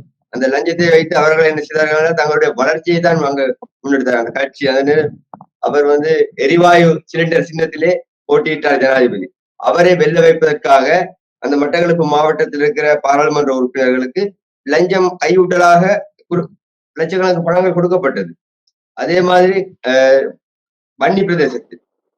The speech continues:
அங்கே இருக்கிற தமிழ் தேசிய கூட்டமைப்பு உறுப்பினர்களை உள்வாங்கி அவர்களுக்கும் லஞ்சம் கொடுக்கப்பட்டது. புத்தளம் மாவட்டத்திலும் கொடுக்கப்பட்டது. சில மந்திரிமார் அந்த பணத்தை எடுத்துக்கொண்டு பதுக்கி வைத்தவர்களும் இருக்கிறார்கள். சிலர் அதை எடுத்துக்கொண்டு கனடா போன்ற நாடுகளுக்கு தப்பிச் சென்றவர்களும் இருக்கிறார்கள்.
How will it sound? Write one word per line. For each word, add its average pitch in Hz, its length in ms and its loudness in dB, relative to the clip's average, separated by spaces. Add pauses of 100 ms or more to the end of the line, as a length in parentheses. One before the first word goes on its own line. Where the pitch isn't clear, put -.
(380)
அங்கே 170 240 -2
இருக்கிற 185 300 2
தமிழ் 180 280 2
தேசிய 180 240 2
கூட்டமைப்பு 175 440 2
உறுப்பினர்களை 175 480 2
உள்வாங்கி 170 360 2
அவர்களுக்கும் 170 500 0
லஞ்சம் 165 260 0
கொடுக்கப்பட்டது. 226 480 -4 (680)
புத்தளம் 185 340 -4
மாவட்டத்திலும் 185 440 2
கொடுக்கப்பட்டது. 165 540 -2
சில 170 300 -4
மந்திரிமார் 175 640 2 (320)
அந்த 143 220 -2
பணத்தை 165 380 0
எடுத்துக்கொண்டு 175 560 2
பதுக்கி 170 380 -4
வைத்தவர்களும் 175 580 2
இருக்கிறார்கள். 170 520 0
சிலர் 160 300 -2
அதை 151 140 0
எடுத்துக்கொண்டு 170 420 -2
கனடா 151 360 -2
போன்ற 170 260 -2
நாடுகளுக்கு 165 440 0
தப்பிச் - 300 -10
சென்றவர்களும் 170 400 0
இருக்கிறார்கள். 113 440 -4